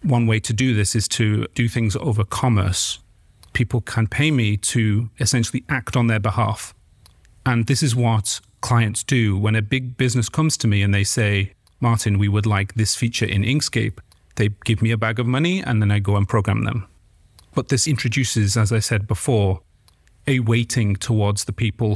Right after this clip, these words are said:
who have large bags of money. And so the decisions tend towards what large companies want, and they tend away from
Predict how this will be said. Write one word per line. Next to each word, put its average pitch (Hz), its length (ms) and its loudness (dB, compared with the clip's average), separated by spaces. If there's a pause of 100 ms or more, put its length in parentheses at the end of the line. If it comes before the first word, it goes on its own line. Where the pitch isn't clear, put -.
who 107 120 0
have 107 220 -2
large 104 300 0
bags 95 240 -2
of 104 140 0
money. 92 260 2 (500)
And 117 120 0
so - 100 0
the 101 100 -2
decisions 107 680 0 (240)
tend 120 500 -2
towards 104 800 0 (580)
what 110 360 2 (140)
large 117 400 0
companies 113 480 0
want, 135 300 -2 (580)
and 117 120 2
they 113 60 2
tend 113 280 2
away 107 420 0
from 104 600 0